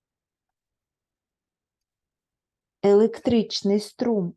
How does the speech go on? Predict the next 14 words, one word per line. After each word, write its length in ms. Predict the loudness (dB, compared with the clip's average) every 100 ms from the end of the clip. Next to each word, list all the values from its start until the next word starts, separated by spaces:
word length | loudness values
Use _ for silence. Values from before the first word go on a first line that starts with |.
| _
у 80 | -14
фізичному 920 | -4 -4 -2 -4 -6 -10 -8 -6 -6
тілі 580 | -6 -4 0 2 0 -4 _ _ _ _
виникає 920 | -8 -4 -2 -2 -4 -4 -4 -4 -10 -16 _ _
за 200 | -14 -12
таких 580 | -8 -8 -8 -8 -10 -10 -6
умов. 360 | -2 0 -2 -4 -14 _ _ _ _ _ _ _ _ _ _ _
Перше. 560 | 0 0 0 -8 -14 -20 _ _ _ _ _ _ _ _ _ _
Наявність 1000 | -2 0 0 0 0 0 -2 -6 -8 -16 _
вільних 880 | -4 -2 -2 0 0 0 0 -4 -12 _ _ -6
заряджених 1080 | -4 0 0 0 0 -2 -8 -12 -12 -12 -10
частинок 960 | -8 -8 -10 -6 -4 -2 -2 -4 -12 -12
у 120 | -6
речовині, 840 | -6 -4 -4 -2 0 0 0 -4